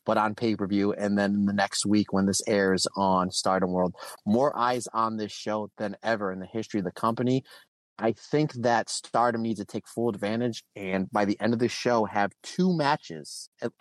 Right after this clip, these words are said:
you know, one or two matches already booked and ready to go for that show. So I think Hazuki gets the pinfall here, and then after either the white belt match or the red belt match, she makes her challenge for one of those championships at her hometown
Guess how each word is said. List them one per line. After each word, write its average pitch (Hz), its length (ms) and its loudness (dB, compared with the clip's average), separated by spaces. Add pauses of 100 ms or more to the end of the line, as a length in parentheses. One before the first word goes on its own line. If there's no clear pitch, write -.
(260)
you 135 80 -4
know, 113 80 2
one 147 240 2
or 190 80 4
two 196 200 -6
matches 143 580 -2 (420)
already 147 440 0 (120)
booked 135 340 -6
and 107 360 -12
ready 120 380 0
to 104 340 -6
go 110 440 2 (380)
for 123 240 0
that 113 260 0
show. 113 260 0
So 107 140 -8
I 101 80 -2
think 127 220 -6
Hazuki 123 420 -2
gets 131 160 -2
the 104 80 -4
pinfall 139 500 0
here, 170 280 2 (400)
and 113 180 -2
then 110 180 0 (120)
after 117 340 -2
either 113 220 -2
the 101 120 -2
white 110 220 0
belt 151 180 2
match 165 340 0
or 117 60 -6
the 110 120 -4
red 113 200 0
belt 107 200 0
match, 98 400 -8
she - 260 -6
makes 117 260 -2
her 107 120 0
challenge 104 720 -2 (400)
for 110 120 2
one 110 160 2
of 104 60 0
those 98 140 0
championships 101 680 -2
at 101 200 0
her 98 200 -2
hometown 101 580 -2